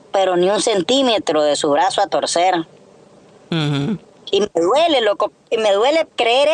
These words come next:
Speaker 1: eso, pues. Yo quisiera creer de que sí, no, mañana estos más tiran un comunicado, aquí hay cuarentena, esta verga comienzan a tratar y la curva tiene que comenzar a bajar. Pero no sé, con todo lo que han hecho, con todos los chavalos que tiraban a la cuesta el plomo, maje.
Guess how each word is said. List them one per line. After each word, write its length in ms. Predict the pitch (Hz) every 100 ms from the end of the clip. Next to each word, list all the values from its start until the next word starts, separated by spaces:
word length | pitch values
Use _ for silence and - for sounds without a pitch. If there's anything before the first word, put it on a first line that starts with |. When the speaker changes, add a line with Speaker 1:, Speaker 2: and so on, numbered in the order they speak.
| 320
Speaker 1:
eso, 200 | - 185
pues. 260 | - 269
Yo 120 | 226 -
quisiera 400 | 262 269 302 294
creer 420 | 254 240 285 269
de 140 | 247
que 120 | 208
sí, 200 | 185 202
no, 180 | 196 190
mañana 340 | 185 175 180 208
estos 180 | 208
más 260 | 190 202 202
tiran 220 | - 208
un 60 | 214
comunicado, 480 | 202 196 180 233 233
aquí 140 | -
hay 80 | 202
cuarentena, 640 | - 208 160 247 277 277 269 - - - -
esta 240 | 185 220
verga 220 | 226 240
comienzan 420 | 233 214 226 247 233
a 80 |
tratar 300 | 208 180 - 247
y 60 |
la 120 | 220
curva 340 | - 226 233 214
tiene 240 | 220 220
que 80 | -
comenzar 380 | - 175 165 196
a 40 | 196
bajar. 360 | 185 180 180 - - - _ _ - - _ _
Pero 240 | - - 196
no 200 | 185 208
sé, 260 | - 285 277
con 220 | 196 165
todo 220 | 240 285
lo 140 | 285
que 120 | 269 269
han 140 | 254
hecho, 440 | 233 165 165 147 - _ _ _ _ - -
con 200 | - 196
todos 200 | - 226
los 120 | 277 254
chavalos 440 | 262 247 294 262
que 140 | -
tiraban 360 | - 196 226 269
a 60 | 254
la 120 | 214
cuesta 260 | 208 185 180
el 80 | 151
plomo, 440 | 208 254 247 165
maje. 260 | - 330